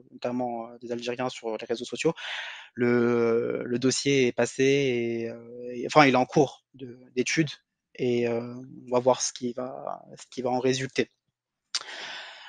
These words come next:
Euh, tu vas me poser peut-être la question pourquoi,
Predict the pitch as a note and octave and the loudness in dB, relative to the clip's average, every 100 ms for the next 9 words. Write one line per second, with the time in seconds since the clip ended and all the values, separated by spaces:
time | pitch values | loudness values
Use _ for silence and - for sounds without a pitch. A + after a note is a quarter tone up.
0 | - - B2+ B2+ B2+ B2 B2 B2 B2 B2 | -8 4 6 8 8 8 6 2 0 -2
1 | B2 C3 C#3 C#3 C#3 - - B2 C3+ C3 | -6 -8 -10 -12 -10 -10 -4 -2 -2 -2
2 | - C3+ C3+ C#3+ - D3 D3 - D3+ D3 | -4 -2 -2 -2 -4 -4 -4 6 6 6